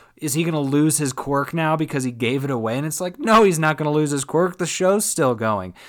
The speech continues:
So in the movie, I'm like, "Okay, how is he gonna get his quirk? Like, how is he gonna get it back?" And so they reveal, they didn't really even reveal it, but it was like, it basically didn't, didn't take.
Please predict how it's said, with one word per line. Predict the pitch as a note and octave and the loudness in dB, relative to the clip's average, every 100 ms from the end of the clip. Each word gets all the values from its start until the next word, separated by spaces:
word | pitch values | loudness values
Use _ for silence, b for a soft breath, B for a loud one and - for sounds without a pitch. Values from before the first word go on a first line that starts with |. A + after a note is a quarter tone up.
| B | B
So | B C#3 | B -4
in | C3 D3+ | -2 -2
the | D#3+ | 0
movie, | C#3+ E3+ D#3+ C3+ | 2 2 4 2
I'm | A#2 | 0
like, | A#2 | -2
"Okay, | B2 A#2+ G2 | -2 -4 -6
how | - A#2 | -4 -2
is | B2+ | -2
he | A#2+ A#2+ | -4 -4
gonna | B2 | -6
get | A2+ A2 | -6 -6
his | G2+ | -8
quirk? | - A2 G#2+ | -10 -10 -8
Like, | A2+ G#2+ G2+ | -10 -10 -8
how | A#2+ | -8
is | A#2 | -6
he | A2+ | -6
gonna | A2 | -8
get | G#2 | -8
it | G2+ | -10
back?" | F#2+ F2+ - | -10 -10 -10
And | F#2+ | -10
so | G#2 | -10
they | G2+ | -10
reveal, | G#2 G2 G2+ - | -10 -10 -12 -14
they | G2+ B B B | -16 B B B
didn't | B2 | -4
really | A#2+ A#2+ | -2 -4
even | G#2+ | -4
reveal | G2 G2 A2 A2 | -6 -4 -4 -4
it, | F#2+ | -4
but | G2+ | -6
it | |
was | G2 F#2 | -6 -6
like, | G2+ F#2+ - b b b | -6 -8 -14 b b b
it | G#2+ | -8
basically | A#2+ A#2+ B2+ B2 | -4 -4 -4 -4
didn't, | A#2+ A#2 A#2 A2+ G#2+ | -4 -4 -6 -10 -8
didn't | C3 A#2 | -6 -6
take. | F2+ - G#2 E2 - | -8 -8 -10 -12 -20